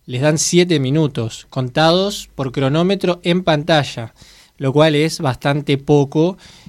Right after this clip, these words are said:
En ese lugar también después se resume a lo que vos preguntabas, ¿no? Si se podía grabar, la I A resume la sesión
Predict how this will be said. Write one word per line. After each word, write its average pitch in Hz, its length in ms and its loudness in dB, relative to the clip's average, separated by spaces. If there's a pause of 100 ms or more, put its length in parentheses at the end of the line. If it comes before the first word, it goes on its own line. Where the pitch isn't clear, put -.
(100)
En 123 160 -10
ese 147 140 -2
lugar 147 200 0
también 151 420 -2
después 147 300 -2
se 151 120 -2
resume 139 400 -2
a 131 60 0
lo 127 80 0
que 127 60 -2
vos 139 120 0
preguntabas, 143 460 0
¿no? 147 60 -2
Si 143 120 -6
se 139 120 -4
podía 143 220 0
grabar, 151 320 0
la 143 200 -2
I 156 120 0
A 170 80 2
resume 147 460 -2
la 117 240 -2
sesión 151 600 -2